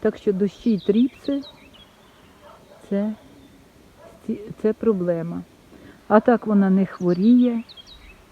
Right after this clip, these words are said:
зимостійка, швидко наростають пагони. Ну і краса.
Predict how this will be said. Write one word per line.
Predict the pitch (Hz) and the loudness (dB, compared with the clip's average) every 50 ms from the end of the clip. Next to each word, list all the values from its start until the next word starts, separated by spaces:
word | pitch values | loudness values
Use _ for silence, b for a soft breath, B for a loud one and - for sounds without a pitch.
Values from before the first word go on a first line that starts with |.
| _ - - - - | _ -20 -16 -8 -6
зимостійка, | 175 160 190 208 202 202 196 - - - - 196 190 - - - 226 233 247 254 254 - - - - - - - - - - - - - - - - - - - - - - - - - - - - - - - - - 320 320 - - - - - - - - - - - - - - - - - | 0 2 4 4 6 4 2 -2 -4 -4 -2 -2 -2 -2 -2 -2 -2 0 0 0 -2 -4 -8 -14 -16 -16 -16 -16 -14 -12 -12 -12 -14 -16 -20 -20 -20 -20 -20 -20 -20 -20 -20 -20 -20 -20 -20 -20 -20 -20 -20 -20 -20 -20 -20 -20 -20 -20 -20 -20 -18 -16 -14 -12 -10 -10 -10 -8 -6 -6 -6 -4 0
швидко | - 220 240 214 196 - - 196 | 2 4 4 4 4 2 0 0
наростають | 196 196 190 180 175 - - - - 190 180 180 180 175 - - - | 0 0 -2 -2 -4 -6 -8 -10 -8 -8 -6 -6 -8 -10 -12 -4 0
пагони. | - 233 254 269 254 247 247 240 240 240 233 233 - - - - - - - - - - - _ _ _ _ _ _ _ _ _ - _ _ _ _ _ _ _ _ _ _ _ - - - - _ - - _ _ _ _ _ _ _ _ _ _ - - _ _ _ _ _ - - - - - | 4 4 6 6 8 8 10 10 8 8 6 2 -2 -8 -20 -20 -20 -20 -20 -20 -20 -20 -20 _ _ _ _ _ _ _ _ _ -20 _ _ _ _ _ _ _ _ _ _ _ -20 -20 -20 -20 _ -20 -20 _ _ _ _ _ _ _ _ _ _ -20 -20 _ _ _ _ _ -20 -20 -20 -12 -6
Ну | 214 202 208 220 240 262 294 | -2 2 4 4 6 4 4
і | 285 262 | 2 -2
краса. | - - 214 208 202 - - - - 190 185 180 175 | -6 -8 -8 -8 -8 -10 -14 -14 -10 -10 -8 -8 -10